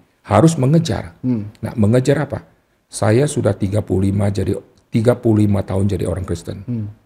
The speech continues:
Speaker 1: Sekarang kenapa saya masih belajar Allah
Speaker 2: Ya.
Speaker 1: itu pribadinya seperti apa?
Speaker 2: Hmm.
Speaker 1: Nah, Alkitab mengatakan,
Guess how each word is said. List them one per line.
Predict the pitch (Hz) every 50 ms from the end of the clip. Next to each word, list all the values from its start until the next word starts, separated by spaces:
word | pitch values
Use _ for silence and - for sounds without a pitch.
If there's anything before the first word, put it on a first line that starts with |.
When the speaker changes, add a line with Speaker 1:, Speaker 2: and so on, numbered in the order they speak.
| _ _ _
Speaker 1:
Sekarang | _ - - - 107 98 110 123
kenapa | 120 113 98 98 101 - 117 113
saya | 110 - 98 101
masih | 101 98 98 - - - - - _ _ _ _ _
belajar | - 101 95 92 92 92 - 107 101 107 104 - - _
Allah | _ - 104 107 107 110 107 110 - -
Speaker 2:
Ya. | - 110 104 98 90 85
Speaker 1:
itu | - 139 143 139 139
pribadinya | - 120 107 101 101 110 104 98 98 104 101 110 120 120
seperti | 117 - 110 - - 101 - - -
apa? | - - - _ - 107 - _ _ _ _
Speaker 2:
Hmm. | - 123 117
Speaker 1:
Nah, | 80 107 104
Alkitab | 85 82 82 147 - - - -
mengatakan, | 113 101 92 87 - - 85 - - 82 82 85 110 139